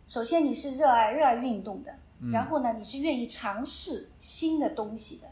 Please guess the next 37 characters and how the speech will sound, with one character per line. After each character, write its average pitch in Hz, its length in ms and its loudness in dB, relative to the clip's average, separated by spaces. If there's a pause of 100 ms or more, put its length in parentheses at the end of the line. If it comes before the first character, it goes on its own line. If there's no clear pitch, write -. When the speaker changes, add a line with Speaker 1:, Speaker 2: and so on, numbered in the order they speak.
(160)
Speaker 1:
你 214 120 -14
是 262 160 -10
相 349 340 2
信 269 360 -6
科 320 280 -4
技 294 260 -6
能 208 200 -8
改 214 240 -2
变 220 240 -8
那 214 60 -12
个 196 80 -8
游 185 200 -10
戏 220 220 -10
规 226 220 -10
则 - 140 -14 (100)
的， - 140 -14 (400)
有 220 140 -2
文 208 260 -2
化 262 280 6
的、 - 200 -8 (220)
高 320 220 4
素 302 220 -4
质 220 120 -10
教 226 280 -2
育 285 160 -12
的 - 80 -18 (160)
这 247 100 -8
种 190 180 -8
人。 160 200 -18 (220)
然 240 160 -4
后 320 120 2
呢， 254 140 2
你 233 160 -4
想 190 280 -2 (120)
赢， 190 220 -14
你 226 140 -8
想 190 320 -6